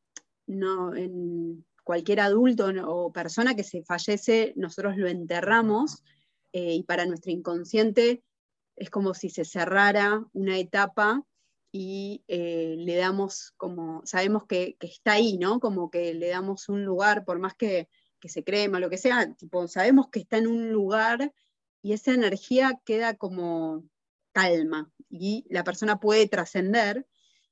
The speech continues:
El no nacido en general no trasciende, como que queda ahí dando vueltas y necesita ser trascendido y acomodado, y por eso molesta, no molesta entre comillas, eh, genera como esta energía dentro nuestro de manifestarse y de necesitar salir a la luz, ¿no?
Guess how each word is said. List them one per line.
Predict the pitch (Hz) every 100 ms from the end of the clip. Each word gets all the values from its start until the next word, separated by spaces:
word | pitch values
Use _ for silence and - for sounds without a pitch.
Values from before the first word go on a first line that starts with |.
| _ _ -
El | 208
no | 240
nacido | 240 277 269
en | 262
general | 269 254 262 269
no | 254
trasciende, | 240 220 - 233 208 185 170
como | 180 175 160
que | 175 165
queda | 262 262
ahí | 240 262
dando | 262 233 202
vueltas | 233 247 247
y | 190
necesita | 185 - - 220 202
ser | 196 185
trascendido | 196 175 175 185 196
y | 185
acomodado, | 175 175 180 208
y | 214
por | 196
eso | 247 262
molesta, | 226 208 214 - 226 349 - - _
no | 220 175
molesta | 180 180 175
entre | 190 175 170
comillas, | 190 202 220 254 - - _ _
eh, | - 175
genera | 190 208 240 262
como | 220 220
esta | -
energía | 247 202 202 - 226
dentro | 214 208 208
nuestro | 208 202 240
de | 220 190
manifestarse | 175 170 - 165 - 214 220 240
y |
de | 196 180
necesitar | 170 165 180 - - 214 220 240
salir | - 180 196 202
a | 185
la | 180
luz, | 175 170
¿no? | 165 233